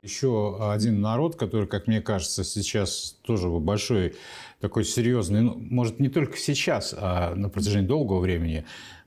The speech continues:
в своей психологической ловушке, это польский народ. В октябре событие важное для Польши, это парламентские выборы, там очень много, как, как сами поляки говорят, м-,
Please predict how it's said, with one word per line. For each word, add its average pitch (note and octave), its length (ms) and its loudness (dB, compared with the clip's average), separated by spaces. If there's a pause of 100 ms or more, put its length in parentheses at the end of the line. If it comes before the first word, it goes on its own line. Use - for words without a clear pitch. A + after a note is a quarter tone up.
в - 80 -10
своей A2 760 0
психологической G2 720 0
ловушке, G2 540 2
это - 180 -4
польский D3 420 0
народ. F2+ 460 2
В F#2 140 -6
октябре G#2 480 0
событие A2 640 0 (420)
важное G2+ 440 0
для F2+ 180 -2
Польши, E2+ 420 -6
это D#2+ 300 -8
парламентские F2 600 -4
выборы, C3+ 320 0
там E2 260 -4
очень F2 260 -4
много, D#2 400 -2
как, - 400 -2
как - 180 -2
сами F#2 280 -2
поляки F2 340 -4
говорят, E2+ 280 -2
м-, E2 40 -8